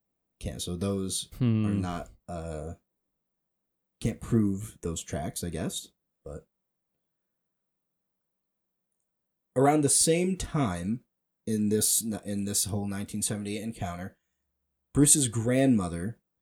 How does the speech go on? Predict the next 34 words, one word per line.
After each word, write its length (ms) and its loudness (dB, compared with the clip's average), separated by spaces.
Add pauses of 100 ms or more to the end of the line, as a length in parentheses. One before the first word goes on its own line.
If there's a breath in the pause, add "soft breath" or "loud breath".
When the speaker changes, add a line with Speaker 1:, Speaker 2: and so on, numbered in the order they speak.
(300)
Speaker 1:
saw 240 2
a 120 2
large 580 2
creature 600 -2 (100)
curled 500 2
up 240 -2 (500)
on 320 6
their 200 8
lawn 600 0 (280)
while 100 2
she 140 6
was 160 4
looking 260 2
outside 400 2
the 80 -2
kitchen 380 0
window 320 -2
early 280 -2
in 120 -6
the 80 -6
morning. 420 -8 (1200)
Speaker 2:
Ooh. 480 2 (160)
Speaker 1:
And 200 2
even, 360 0
so 140 2
this 240 4
is 140 2
the 100 6
late 240 4
seventies, 500 2
and 120 0
even 340 0
back 240 0
then, 480 -4